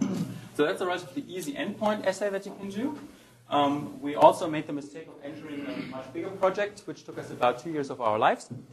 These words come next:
um, uh, to look into, um, high throughput, high content, uh, microscopy, which basically means for all the three thousand two hundred, uh,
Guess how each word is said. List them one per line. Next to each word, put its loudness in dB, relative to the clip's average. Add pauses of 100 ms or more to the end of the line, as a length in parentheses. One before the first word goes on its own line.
(360)
um, 0 (520)
uh, -4
to -6
look -4
into, 0
um, -2 (100)
high 8
throughput, -8 (100)
high -4
content, -8 (220)
uh, -8
microscopy, 2
which -8
basically -10
means 0 (540)
for -6
all 2
the -4
three -4
thousand 0
two -18
hundred, -14
uh, -14